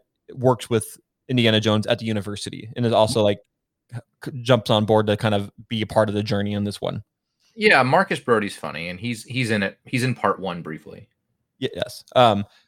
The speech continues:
Speaker 1: but yeah, I mean, those are, those are some of my favorite. And then there's all the, the, the Nazis in it. I will say the other characters that are really random are the, um,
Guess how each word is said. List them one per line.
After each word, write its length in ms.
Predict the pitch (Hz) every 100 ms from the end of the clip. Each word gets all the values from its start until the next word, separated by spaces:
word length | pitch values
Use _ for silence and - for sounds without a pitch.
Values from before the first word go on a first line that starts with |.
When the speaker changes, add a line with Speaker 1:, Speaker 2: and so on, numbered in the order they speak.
| _ -
Speaker 1:
but 100 | 339
yeah, 180 | 427 110
I 40 |
mean, 160 | 127 165
those 180 | 214 247
are, 240 | 233 202 -
those 240 | 220 381
are 80 | 370
some 300 | 330 320 - _ -
of 80 | 196
my 280 | 208 214 - _ _ - 156
favorite. 260 | 208 202
And 80 | 214
then 120 | 254
there's 120 | 269
all 120 | 240 233
the, 160 | 233
the, 280 | 165 170 180 - -
the 160 | 160 202
Nazis 440 | 240 277 135 113
in 80 | 120
it. 140 | 113 - - -
I 80 | 202
will 140 | 349 381
say 120 | 254
the 240 | 170 143 -
other 200 | 190 202
characters 520 | - 135 123 123 113
that 100 | 117
are 80 | 117
really 360 | 147 170 131 - _ _ _ _ _ -
random 580 | 117 120 127 123 101 104 -
are 220 | 123 123
the, 320 | 123 123 117
um, 320 | 107 104 104